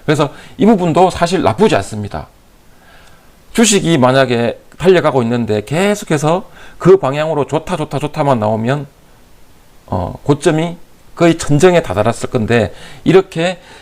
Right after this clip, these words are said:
경계해주는 부분이 나오기 때문에 진짜 경계를 해야 되겠죠. 이 부분 같은 경우에는 정-, 정전모가 이제 방금 전에 말씀드린 첫 번째, 어, 주식 투자로 성공할 수 있는 주식 종목으로,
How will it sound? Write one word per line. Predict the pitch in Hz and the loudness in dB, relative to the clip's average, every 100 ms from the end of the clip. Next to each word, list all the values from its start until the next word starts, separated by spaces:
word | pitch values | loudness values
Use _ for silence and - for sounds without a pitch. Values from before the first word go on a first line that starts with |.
| - | -8
경계해주는 | - 147 156 208 214 202 202 208 202 | 0 2 4 4 2 0 0 0 -2
부분이 | 185 170 170 | -6 -4 -2
나오기 | 113 101 139 151 | 0 2 2 2
때문에 | 139 120 131 156 | 0 0 0 -2
진짜 | - - | -4 -4
경계를 | 151 110 107 120 | -2 -2 -2 -2
해야 | 113 | -2
되겠죠. | 101 90 - - 107 - - - - | -6 -10 -10 -12 -12 -16 -20 -20 -4
이 | 160 | 0
부분 | 190 214 196 | 2 4 2
같은 | 147 139 | 2 0
경우에는 | 123 120 110 107 104 | -2 0 0 -2 -2
정-, | 143 156 - | -4 -4 -4
정전모가 | 165 180 175 120 | 0 2 2 2
이제 | 104 - - - - - | 0 -2 -10 -20 -20 -6
방금 | - 180 175 | 0 2 2
전에 | 156 120 | 0 0
말씀드린 | 104 120 120 117 110 120 - - - | -2 -2 -4 -2 -4 -6 -10 -20 -6
첫 | 214 | -2
번째, | 226 220 - 95 95 101 _ _ _ _ - | 2 0 0 -12 -12 -18 _ _ _ _ -18
어, | 92 92 - _ - - - | -16 -16 -20 _ -20 -20 -12
주식 | - 170 | -8 -6
투자로 | - 127 123 117 | -4 0 0 0
성공할 | 131 135 135 | 0 0 0
수 | 131 107 | -2 -4
있는 | 101 101 92 - - - - - | -4 -6 -8 -12 -20 -20 -20 -6
주식 | - 175 190 - | -2 0 -2 2
종목으로, | 185 208 190 151 147 151 - | 4 4 4 4 4 4 2